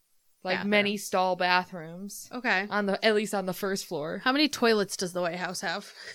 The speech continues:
Speaker 1: Thirty-five.
Speaker 2: Just thirty-five toilets? Or
Speaker 1: Oh, what?
Speaker 2: thirty-five
Speaker 1: I don't know.
Speaker 2: bathrooms?
Speaker 1: I don't know how many toilets there are. I know how many bathrooms there are.
Speaker 2: I'm gonna see if I can Google it.
Speaker 1: How many toilets are in the White House?
Speaker 2: Literally, okay, so the first option was how many toilets are in the White House, and the second option was how many toilets in the world.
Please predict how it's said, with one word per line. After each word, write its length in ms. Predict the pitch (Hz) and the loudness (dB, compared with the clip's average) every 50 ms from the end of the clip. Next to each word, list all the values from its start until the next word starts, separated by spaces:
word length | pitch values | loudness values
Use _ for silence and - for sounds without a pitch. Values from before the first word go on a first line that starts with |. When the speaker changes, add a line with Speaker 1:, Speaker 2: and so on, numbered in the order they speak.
| - - | 0 4
Speaker 1:
Thirty-five. 800 | 233 226 226 233 226 220 - 202 170 151 87 - 196 - - - _ _ | 6 6 6 4 2 0 2 2 2 0 -2 -6 -12 -14 -16 -20 _ _
Speaker 2:
Just 260 | - 226 208 - - - | -6 -6 -6 -6 -2 0
thirty-five 400 | 247 226 220 220 220 220 196 190 | 2 2 2 2 0 -2 -2 -2
toilets? 680 | - - 208 208 208 220 233 240 - - - - - - _ _ _ _ _ _ - | -2 -2 -2 0 0 0 -2 -2 -4 -10 -14 -14 -14 -18 _ _ _ _ _ _ 0
Or 80 | 190 | 2
Speaker 1:
Oh, 40 | 196 | 2
what? 80 | 190 214 208 196 - | 4 4 4 4 6
Speaker 2:
thirty-five 80 | 214 208 | 8 8
Speaker 1:
I 60 | 226 | 8
don't 160 | 247 262 262 | 10 8 8
know. 180 | 285 277 269 240 | 8 8 8 6
Speaker 2:
bathrooms? 360 | 214 - - - - - 208 - | 4 2 -2 -8 -12 -12 0 4
Speaker 1:
I 80 | - 302 | 8 8
don't 180 | 370 415 427 | 10 10 8
know 120 | 403 381 349 | 8 6 8
how 120 | 330 359 | 8 8
many 220 | 349 349 339 294 | 6 6 2 0
toilets 600 | 254 - - - 285 311 330 302 285 247 247 - | -2 -4 -2 0 2 4 4 4 4 4 2 2
there 180 | - 240 214 196 | 2 4 6 6
are. 160 | 196 196 208 | 8 10 10
I 100 | 226 254 | 10 10
know 160 | 269 277 277 | 8 6 2
how 140 | 285 269 302 | 2 4 2
many 180 | 285 311 320 294 | 2 2 0 0
bathrooms 640 | 254 302 294 302 311 311 311 285 277 254 247 220 | 2 4 6 6 6 6 4 0 -4 -2 -2 0
there 200 | - 208 190 180 | 0 2 2 2
are. 120 | 165 151 160 | 0 0 -2
Speaker 2:
I'm 60 | 233 | -2
gonna 120 | 240 254 | -2 0
see 160 | 240 - 277 | 0 2 2
if 140 | 269 233 - | 0 2 0
I 40 | 247 | -2
can 180 | - - 208 196 | -2 -2 -2 -2
Google 260 | 190 196 190 196 190 | -2 0 2 2 2
it. 180 | 190 190 196 - _ _ _ - _ _ _ _ - | 2 2 0 -4 _ _ _ -20 _ _ _ _ -8
Speaker 1:
How 100 | 349 339 | -6 -4
many 220 | 392 427 415 359 | 0 0 0 0
toilets 440 | - - 190 180 170 165 160 160 - | 0 0 -2 0 0 0 -2 -4 -4
are 100 | 180 170 | -6 -4
in 100 | 170 170 | -4 -4
the 80 | 170 170 | -4 -4
White 220 | 170 170 170 175 | -4 -2 -2 -2
House? 180 | 190 190 196 240 | -2 -2 2 6
Speaker 2:
Literally, 360 | 247 254 269 277 285 294 311 | 8 8 8 10 10 8 8
okay, 180 | 294 - 294 254 | 6 6 4 4
so 140 | - 269 247 | 6 4 4
the 100 | 240 233 | 2 2
first 300 | - - 240 262 254 - | 4 4 2 4 6 6
option 400 | 220 220 220 - - 254 254 247 | 6 6 4 2 0 0 0 2
was 240 | 226 208 208 196 175 | 4 4 4 2 0
how 180 | - - 233 | -2 -2 -2
many 160 | 233 233 233 | 0 0 0
toilets 460 | 233 - - 220 214 214 220 220 214 - | 0 0 0 2 2 2 2 0 0 0
are 180 | - - 214 | 2 4 4
in 160 | - - 208 | 4 2 0
the 80 | 214 214 | 0 0
White 200 | 202 202 190 185 | 0 2 2 4
House, 200 | 214 226 233 220 | 4 4 2 2
and 160 | - - 214 214 | 0 -4 -4 -4
the 60 | 196 | -2
second 300 | - 214 190 - 233 233 | 0 -2 0 2 2 4
option 400 | 226 220 220 - - 254 254 233 | 4 2 2 2 2 2 2 2
was 140 | 214 208 - | 0 0 0
how 100 | - 214 | 0 0
many 160 | 214 208 208 | 2 0 0
toilets 360 | - 202 202 196 196 190 - | 0 0 0 0 0 -2 -4
in 60 | 202 | -4
the 100 | 185 185 | -4 -2
world. 360 | 175 180 175 170 170 175 - | -2 0 0 0 -2 -2 -6